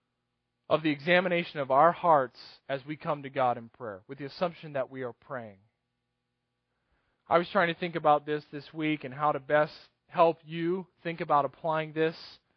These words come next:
to your life. It's only because of what God has done that we could ever know this reality, and yet we seem to pass by this so quickly in our prayer. We may reference Him as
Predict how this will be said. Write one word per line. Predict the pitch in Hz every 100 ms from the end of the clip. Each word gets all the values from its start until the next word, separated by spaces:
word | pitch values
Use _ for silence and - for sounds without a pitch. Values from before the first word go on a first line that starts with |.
| _ _ _ _
to | -
your | 143
life. | 139 139 139 - _ _ _ _ _ _ _ _ _ _ _ _ _ _ _ _ _ _ -
It's | -
only | 180 190 214
because | 185 180 185 165 156 151 - - - _ _ _ _
of | 147 147
what | 156 151
God | 156 175
has | 160
done | 147 131 127
that | 131 131
we | 156
could | 175 170 160
ever | 160 160 160
know | 156 151 147
this | 143 135
reality, | 143 135 131 131 127
and | 139
yet | 165 180 160
we | 160 147 -
seem | 196 190
to | 156
pass | - - 165 170 -
by | 156 147 139
this | 123 120 -
so | 151
quickly | - - 123 - 139
in | 123
our | 117
prayer. | _ 131 110 98 _ _ _ _ _ _ _ _ _ _ _ _ _
We | 170
may | 214 214
reference | 180 196 202 180
Him | 180
as | 160